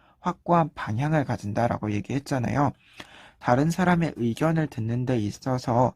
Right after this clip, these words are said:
본인의 기준을 갖추지 않으면 그냥 중구난방식의 흐지부지 되는 결과물이 나올 수 있어요.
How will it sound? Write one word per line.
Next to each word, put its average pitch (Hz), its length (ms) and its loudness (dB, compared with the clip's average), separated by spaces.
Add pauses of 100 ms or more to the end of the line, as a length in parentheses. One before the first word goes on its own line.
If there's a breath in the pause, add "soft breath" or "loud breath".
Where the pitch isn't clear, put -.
(300 soft breath)
본인의 151 480 2
기준을 123 500 -4
갖추지 - 960 -8
않으면 113 640 0 (280 soft breath)
그냥 117 280 -2
중구난방식의 123 1300 0 (340)
흐지부지 180 560 -2
되는 120 240 0
결과물이 110 580 0
나올 98 240 -2
수 - 160 -10
있어요. 110 540 -2